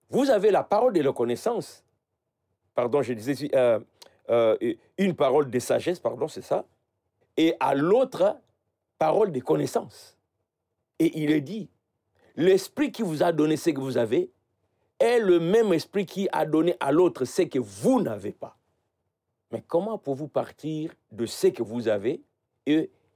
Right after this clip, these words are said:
exclure les autres parce qu'ils ont ce que vous n'avez pas ? Donc, ce que eux ils ont ne vient pas de l'esprit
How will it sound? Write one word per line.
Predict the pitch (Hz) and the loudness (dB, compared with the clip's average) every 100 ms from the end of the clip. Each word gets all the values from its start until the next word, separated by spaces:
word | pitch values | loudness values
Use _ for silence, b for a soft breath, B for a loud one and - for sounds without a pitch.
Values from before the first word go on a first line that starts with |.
| _ | _
exclure | - 175 - - - 247 233 120 85 _ _ _ _ | -4 -4 -6 -20 -4 0 0 -2 -8 _ _ _ _
les | 120 143 127 | -4 -2 2
autres | 180 247 - - _ _ _ _ _ _ | 2 2 -4 -14 _ _ _ _ _ _
parce | 202 202 - | -4 -4 -4
qu'ils | 165 143 127 | -6 -2 0
ont | 208 | 0
ce | - - | 0 -2
que | 220 - | -2 0
vous | 131 98 143 202 | -2 -2 -2 0
n'avez | 131 117 151 | 0 0 -2
pas ? | - - - _ | -4 -8 -10 _
Donc, | 101 98 135 185 202 - _ _ _ _ _ _ | -20 0 2 2 0 -10 _ _ _ _ _ _
ce | - - | -4 -2
que | 233 - - - | 0 0 -2 0
eux | 254 226 | 2 2
ils | 147 120 156 | -2 -2 0
ont | 208 - | -2 -2
ne | 151 | -2
vient | 135 117 180 | 0 2 0
pas | 147 175 | 2 -2
de | 139 147 | 0 0
l'esprit | 143 143 - - 220 240 | 2 0 -2 -8 -10 -10